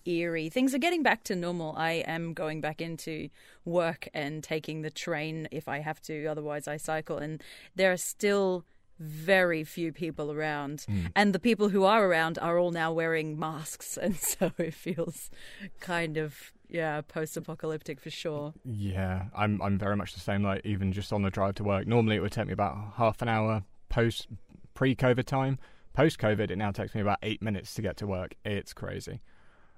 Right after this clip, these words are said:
Speaker 2: I don't
Speaker 1: Swings and roundabouts.
Speaker 2: Well, yeah. Um,
Speaker 1: <laughs>
Speaker 2: okay. And on with the show. Um, so
Speaker 1: <laughs>
Speaker 2: the first question that I'm gonna ask you, it's probably the most impo-, important question I'm gonna ask you all day. How do you
Speaker 1: Ah.
Speaker 2: take your tea?
Speaker 1: Oh, gosh. Okay. Uh,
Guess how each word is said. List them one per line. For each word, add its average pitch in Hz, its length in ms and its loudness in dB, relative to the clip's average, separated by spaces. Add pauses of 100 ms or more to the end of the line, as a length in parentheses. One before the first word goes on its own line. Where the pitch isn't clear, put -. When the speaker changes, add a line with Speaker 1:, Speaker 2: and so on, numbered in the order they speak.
(140)
Speaker 2:
I 113 80 6
don't 127 220 4
Speaker 1:
Swings 170 260 -6
and 170 80 -6
roundabouts. 208 560 0 (100)
Speaker 2:
Well, 113 280 0
yeah. 98 180 0 (420)
Um, 123 380 2 (160)
Speaker 1:
<laughs> - 140 -6
Speaker 2:
okay. 151 200 4 (640)
And 147 260 6
on 120 160 8
with 165 140 4
the 160 80 4
show. 113 300 0 (340)
Um, 135 400 6
so 160 320 8
Speaker 1:
<laughs> - 40 -12
Speaker 2:
the 127 400 4 (120)
first 147 260 4
question 117 300 2
that 98 60 2
I'm 104 60 2
gonna 101 160 2
ask 95 220 2
you, 101 60 -2
it's 90 100 -4
probably 214 240 2
the 170 60 6
most 147 220 6
impo-, 143 240 2 (120)
important 139 420 4
question 123 320 2
I'm 110 140 4
gonna 110 180 4
ask 104 220 2
you 107 280 0
all 110 220 4
day. 95 300 0 (600)
How 208 140 2
do 190 100 2
you 240 40 10
Speaker 1:
Ah. 277 40 8
Speaker 2:
take 220 140 2
your 160 80 -4
tea? 90 360 -4 (800)
Speaker 1:
Oh, 269 320 10 (120)
gosh. 226 300 4
Okay. 175 360 2
Uh, 180 300 4